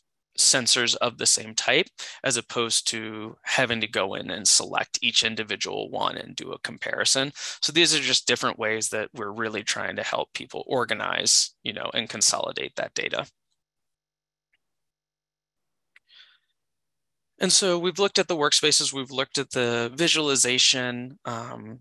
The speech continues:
one of the things that I mentioned when talking about really going on that,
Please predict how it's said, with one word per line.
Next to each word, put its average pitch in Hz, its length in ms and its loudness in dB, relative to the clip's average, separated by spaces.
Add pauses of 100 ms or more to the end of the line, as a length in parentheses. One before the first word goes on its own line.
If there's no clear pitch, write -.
(120)
one 131 280 -2
of 123 140 -6
the 120 100 -4
things 117 480 2
that 101 320 -2
I 113 100 -2
mentioned 117 440 0
when 110 160 -6
talking 113 380 -6
about 107 400 0 (300)
really 135 320 -2
going 117 580 -4
on 113 240 -6
that, 107 240 0